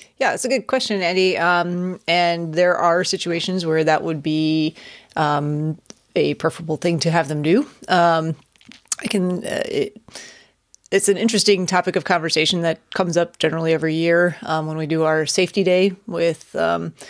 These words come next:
staff and jumpers, um, 'cause there's a lot of considerations that go into this.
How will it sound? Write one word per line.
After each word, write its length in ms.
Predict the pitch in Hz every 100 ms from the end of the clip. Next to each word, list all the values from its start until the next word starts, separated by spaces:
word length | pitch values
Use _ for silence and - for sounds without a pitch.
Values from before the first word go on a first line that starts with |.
| - -
staff 440 | - 190 185 -
and 160 | 165 156
jumpers, 640 | 170 170 180 185 - - -
um, 340 | 156 151 147
'cause 100 | 147
there's 120 | 165 151
a 80 |
lot 200 | 156 160
of 140 | 165 156
considerations 560 | - 135 160 160 165
that 140 | 156 156
go 100 | 147
into 240 | 170 190
this. 300 | 233 339 -